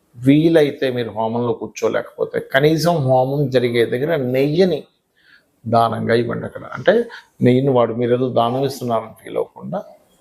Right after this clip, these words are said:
నాకు ఈ భగవంతుడు ఈ యొక్క అవకాశాన్ని ఇచ్చాడు అనేటువంటి భావనతో ఇవ్వండి.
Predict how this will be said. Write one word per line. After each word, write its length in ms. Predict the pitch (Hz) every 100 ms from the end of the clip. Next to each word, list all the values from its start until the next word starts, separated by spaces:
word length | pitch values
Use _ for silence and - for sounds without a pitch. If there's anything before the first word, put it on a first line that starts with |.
| -
నాకు 640 | 131 123 131 156 160 226
ఈ 140 | 185 120
భగవంతుడు 520 | 113 113 127 135 160 147
ఈ 80 |
యొక్క 280 | 123 - - - - _ _ - - - _
అవకాశాన్ని 680 | 120 120 135 135 - 127 131
ఇచ్చాడు 760 | 120 - - 135 127 131 143 -
అనేటువంటి 540 | 131 127 120 120 120 117
భావనతో 800 | 113 113 120 139 151 143 165 143
ఇవ్వండి. 420 | - - -